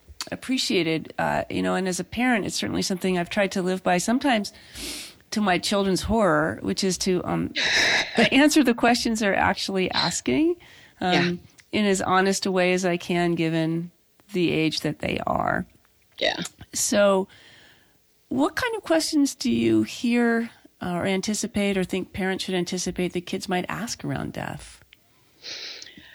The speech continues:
Speaker 2: Um, a lot of why questions, you know, why did the person die? And if they're young kids, they may just be asking about their body. So here's the funny thing about kids.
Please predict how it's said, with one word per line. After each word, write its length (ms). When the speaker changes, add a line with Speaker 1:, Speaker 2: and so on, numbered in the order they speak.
Speaker 2:
Um, 400
a 80
lot 220
of 80
why 240
questions, 540
you 60
know, 120
why 260
did 120
the 60
person 360
die? 420
And 160
if 120
they're 120
young 380
kids, 340
they 140
may 220
just 220
be 140
asking 400
about 280
their 120
body. 400
So 320
here's 460
the 80
funny 260
thing 140
about 220
kids. 340